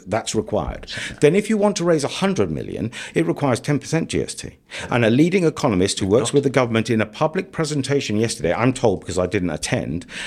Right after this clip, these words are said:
Speaker 1: said that the real G S T number needs to be twelve and a half to fifteen percent.
Speaker 2: But he also said twelve and a half percent corporation tax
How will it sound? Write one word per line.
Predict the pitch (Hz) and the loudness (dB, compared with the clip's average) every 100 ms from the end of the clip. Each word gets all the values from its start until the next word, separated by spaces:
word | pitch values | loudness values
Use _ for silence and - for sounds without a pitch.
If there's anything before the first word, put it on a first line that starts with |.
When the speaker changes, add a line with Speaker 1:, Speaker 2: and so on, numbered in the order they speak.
| - | -8
Speaker 1:
said | - 117 110 | 2 2 4
that | 110 | 0
the | 110 | 2
real | 117 120 | 4 4
G | 107 107 | 4 0
S | 90 | 0
T | 101 | 0
number | 92 92 87 | 2 2 0
needs | 90 87 | 0 -2
to | - | -2
be | 90 | -4
twelve | - 90 | -2 -4
and | 80 | -4
a | 87 | -6
half | 82 | -6
to | - | -6
fifteen | 87 85 - 78 | -6 -4 -4 -4
percent. | 73 - 78 - - | -4 -8 -8 -10 -10
Speaker 2:
But | - 98 | -2 -2
he | |
also | 127 139 135 | 0 0 0
said | - 110 | 0 -2
twelve | - 127 | 0 0
and | 120 | 0
a | 117 | -2
half | 110 | -2
percent | - 101 - | -2 -2 -2
corporation | 85 80 76 - - | -4 -2 -4 -6 -8
tax | 71 71 | -8 -8